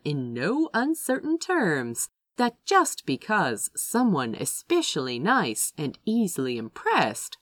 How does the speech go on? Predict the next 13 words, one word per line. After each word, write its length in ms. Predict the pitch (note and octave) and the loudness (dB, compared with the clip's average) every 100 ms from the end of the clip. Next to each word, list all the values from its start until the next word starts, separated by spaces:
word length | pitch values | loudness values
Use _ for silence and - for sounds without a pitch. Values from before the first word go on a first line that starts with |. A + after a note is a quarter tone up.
| _ | _
was 180 | D#3+ D3 | -2 -2
coming 340 | - C#3 A#2 | -2 -4 -4
to 120 | A2 B2+ | -6 -6
stay, 600 | - C3+ A#2+ A2 C3+ A3 _ _ _ - | -4 -4 -2 -2 -2 -4 _ _ _ -6
that 340 | C#3+ C3+ - - | 0 0 -2 -10
didn't 360 | C#3+ E3+ C#4+ F4 | 2 4 4 2
mean 440 | E4+ E4+ A3 C#3 A2+ | 4 4 4 2 0
that 220 | G3 G3+ _ | -4 -4 _
they 340 | G4 D#4+ C#3+ | 2 4 2
could 220 | - - - | 0 -4 0
all 300 | G3 F3 C3 | 2 2 0
start 540 | - - G3+ A#2+ - - | -4 0 2 2 -2 -12
slacking 800 | - - B2 C3 G3 - A#2+ A2 | -12 -8 -2 4 4 4 -2 -2